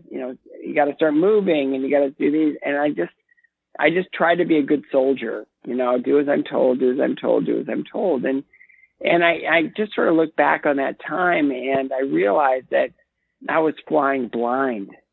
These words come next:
You know, I, I needed other sur-, you know, cancer survivors in my life. I needed to know from people that had been there, done that, you know, how, how am I doing? How am I, am, am I,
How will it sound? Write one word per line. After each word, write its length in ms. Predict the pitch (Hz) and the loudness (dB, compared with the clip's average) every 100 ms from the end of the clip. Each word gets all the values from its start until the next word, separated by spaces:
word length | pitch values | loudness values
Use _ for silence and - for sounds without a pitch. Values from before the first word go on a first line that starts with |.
| _ | _
You 160 | - 143 | -4 0
know, 120 | 135 | 2
I, 240 | 139 143 - _ _ - | 2 0 -4 _ _ -6
I 180 | 151 165 | -2 0
needed 500 | 175 190 202 185 156 - | 2 2 2 0 -2 -2
other 540 | 151 147 151 143 135 - _ _ - | -2 2 2 2 -2 -10 _ _ -8
sur-, 200 | 156 139 - | -2 -2 -2
you 120 | 147 | -6
know, 140 | 117 | -6
cancer 380 | - 143 139 139 - | -6 -6 -4 -6 -4
survivors 540 | 139 131 135 135 135 - | -2 2 2 2 -2 -4
in 200 | 143 139 | -2 0
my 180 | 135 | 0
life. 400 | 131 127 135 139 - | 2 2 2 0 -2
I 100 | 139 | -4
needed 340 | 135 151 156 156 | -2 -2 -2 -4
to 100 | 143 | -2
know 560 | 143 143 143 143 147 _ - _ _ - | 0 0 0 0 -2 _ -20 _ _ -2
from 260 | 160 151 | 0 0
people 300 | 160 170 165 | 0 -2 0
that 120 | 156 | 0
had 140 | 147 143 | 0 0
been 180 | 147 147 | 0 0
there, 140 | 143 | 0
done 320 | 139 143 143 | 0 -2 0
that, 300 | 143 139 139 - | -2 -2 -2 -4
you 100 | 147 | -4
know, 140 | 135 | -4
how, 520 | 139 - 151 156 156 - - - | -4 -2 0 2 0 -2 -12 -10
how 140 | - 190 | -4 -2
am 100 | 269 | 0
I 100 | 269 | 0
doing? 580 | 185 135 175 214 123 - | 0 0 2 2 -2 -4
How 200 | 127 190 | -2 0
am 100 | 202 | 2
I, 220 | 190 160 _ _ _ _ _ - | 2 0 _ _ _ _ _ -2
am, 160 | 160 | 0
am 240 | 151 156 156 | 2 2 4
I, 240 | 156 151 | 4 2